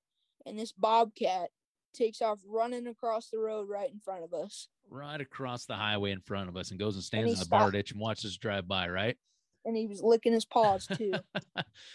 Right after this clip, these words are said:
Speaker 2: So we're thinking, "Wow, all right, this is great. Great news, great sign," you know, right where we're
Speaker 1: Yeah.
Speaker 2: gonna be.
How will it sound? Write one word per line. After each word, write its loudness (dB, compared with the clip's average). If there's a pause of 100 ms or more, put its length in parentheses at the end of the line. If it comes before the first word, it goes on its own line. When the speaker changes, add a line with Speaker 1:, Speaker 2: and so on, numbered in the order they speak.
(120)
Speaker 2:
So -4
we're 0
thinking, -2
"Wow, 2
all 2
right, -6
this -8
is -8
great. -2
Great -2
news, 0
great -2
sign," -2 (580)
you -8
know, -6 (680)
right 0
where 0
we're 0
Speaker 1:
Yeah. 2
Speaker 2:
gonna 0
be. 0